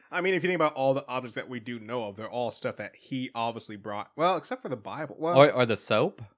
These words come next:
Speaker 1: <sighs> yeah,
Speaker 2: No,
Speaker 1: it's
Speaker 2: no,
Speaker 1: just
Speaker 2: definitely there was stuff that belongs
Speaker 1: Yeah,
Speaker 2: in
Speaker 1: yeah,
Speaker 2: the
Speaker 1: okay.
Speaker 2: room. What does the mattress do?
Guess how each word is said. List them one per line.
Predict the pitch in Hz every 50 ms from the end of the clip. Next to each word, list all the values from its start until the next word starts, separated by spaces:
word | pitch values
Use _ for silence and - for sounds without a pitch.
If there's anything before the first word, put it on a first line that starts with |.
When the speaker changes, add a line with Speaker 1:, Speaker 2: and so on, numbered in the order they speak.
| _ _ _ -
Speaker 1:
<sighs> | - - - - - - - -
yeah, | 120 123 127
Speaker 2:
No, | 135 139 147 139 123
Speaker 1:
it's | 120 110
Speaker 2:
no, | 127 131
Speaker 1:
just | 117 98
Speaker 2:
definitely | 135 151 160 170 160 151
there | 143 143
was | 139 120 -
stuff | - - 120 110 -
that | 120 -
belongs | 143 139 135 123
Speaker 1:
Yeah, | 117 113 113 110 120 120 120 127
Speaker 2:
in | 120
Speaker 1:
yeah, | 127 127 123 120 123
Speaker 2:
the | 127 123 113
Speaker 1:
okay. | 113 113 110 110 110 107
Speaker 2:
room. | 104 104 101 - 98 95 101 - - _ _ _ _ _ _ _ _
What | - 123
does | 165 196 143
the | - -
mattress | 110 143 180 185 - - 123 101 90 92
do? | 87 101 90 82 78 73